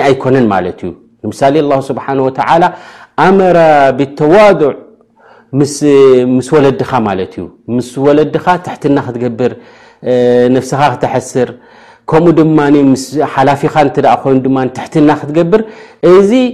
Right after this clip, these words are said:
ሓደ ካብቲ ኣምር ናይ ሸሪዓ እዩ። ምስቲ ክንብሎ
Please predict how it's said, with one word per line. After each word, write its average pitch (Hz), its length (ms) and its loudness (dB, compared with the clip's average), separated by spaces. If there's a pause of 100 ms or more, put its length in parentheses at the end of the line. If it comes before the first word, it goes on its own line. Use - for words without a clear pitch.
(220)
ሓደ 196 360 0 (100)
ካብቲ - 340 -2 (480)
ኣምር 208 300 4
ናይ 170 200 4
ሸሪዓ 156 420 0
እዩ። 120 200 0
ምስቲ 170 360 0
ክንብሎ 202 360 4